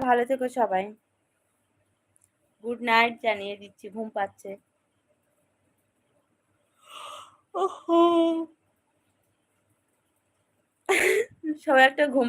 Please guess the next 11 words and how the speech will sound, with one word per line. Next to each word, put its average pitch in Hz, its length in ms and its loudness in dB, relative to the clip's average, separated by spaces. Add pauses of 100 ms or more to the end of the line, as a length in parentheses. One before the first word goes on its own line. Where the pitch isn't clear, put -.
পাড়ানির 254 380 4
গান 220 160 8 (120)
বলো, 208 220 6
ঠিক 294 100 -2
আছে? 330 240 2 (220)
এত 220 100 0 (120)
জোরে 247 160 -4
ঘুম 220 260 -6
পেয়েছে 226 280 -2
আমার 190 200 0 (100)
আজকে - 260 -10